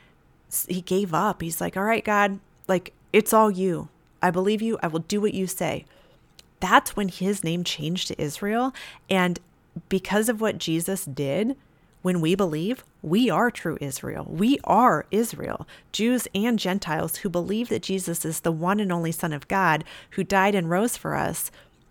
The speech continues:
That's who Israel is. We are the many that Jesus came to confirm the everlasting covenant with.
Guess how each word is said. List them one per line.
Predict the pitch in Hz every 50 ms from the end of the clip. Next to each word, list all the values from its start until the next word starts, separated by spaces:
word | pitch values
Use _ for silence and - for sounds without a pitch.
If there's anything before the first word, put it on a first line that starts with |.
| _ -
That's | - 220 254 311 311 - -
who | 240 262 247
Israel | 226 247 254 - 196 185 185 170 160 156 196
is. | 254 208 - - - - - -
We | 190 208 240 269
are | - - 214 214 208 202
the | 196 - 170
many | 165 160 165 175 196 214 240 214 180 160 151 156 165 -
that | - 180 180
Jesus | - 196 202 196 - 175 -
came | - - - 208 214 190
to | -
confirm | 175 - 170 165 - - - 208 214 202 175 170
the | 165 -
everlasting | 180 165 170 170 160 147 151 - - - 160 156
covenant | - - 240 254 233 180 143 - -
with. | 147 143 - - 143 -